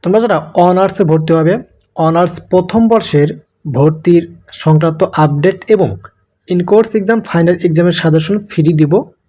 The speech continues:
সেইগুলো পাওয়ার জন্য চ্যানেলটিকে সাবস্ক্রাইব করে রাখবে। জাতীয় বিশ্ববিদ্যালয়ে চব্বিশ পঁচিশ শিক্ষাবর্ষে যারা অনার্স ভর্তির আবেদন করবে, অর্থাৎ তোমরা যারা এইচএসসি দুই হাজার চব্বিশ ব্যাচের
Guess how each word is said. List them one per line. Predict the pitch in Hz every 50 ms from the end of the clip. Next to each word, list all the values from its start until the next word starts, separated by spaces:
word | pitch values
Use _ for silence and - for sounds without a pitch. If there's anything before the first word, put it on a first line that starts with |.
| _ _
সেইগুলো | - - - 156 147 143 151 165
পাওয়ার | 160 156 175 170 170 156
জন্য | 139 160 208 330 320
চ্যানেলটিকে | - - - 175 151 139 135 147 151 180
সাবস্ক্রাইব | - - 175 175 - - 139 143
করে | - - 170
রাখবে। | 147 113 101 95 - - _ _ _ _ _ _ _ _ _ _ _ _ _ _ _ _ _ _ _ _ _ _ _ _ _ -
জাতীয় | 143 131 165 185 185 254 254 233
বিশ্ববিদ্যালয়ে | 226 196 - - 165 160 160 143 147 139 139 151 196 202 - -
চব্বিশ | - 247 262 233 226 269 269 - -
পঁচিশ | - 240 208 214 180 - -
শিক্ষাবর্ষে | - 170 160 156 - 156 135 131 127 120 - - 165 214 277 - _ _ _ _ _ -
যারা | 135 151 - 170 - - _ _
অনার্স | - 170 170 180 180 185 196 208 202 - - -
ভর্তির | - 160 156 - 151 147
আবেদন | 143 139 143 143 139 165 160 160
করবে, | 160 185 190 185 180 220 269 - - _ _ _ _ _ _ _ _ _ _ _ _
অর্থাৎ | 156 170 180 - - 156 160 156 - - _ _ _ _ _ _ _ _ _ _ _ _
তোমরা | 156 151 156 160 165
যারা | 151 175 170 185 180 175 - _
এইচএসসি | 180 175 196 214 208 - 240 233 233 - - 240 247 208
দুই | 170 180 175
হাজার | 170 165 175 170
চব্বিশ | - - 247 233 208 202 226 196 165
ব্যাচের | 135 139 123 - - 147 160 -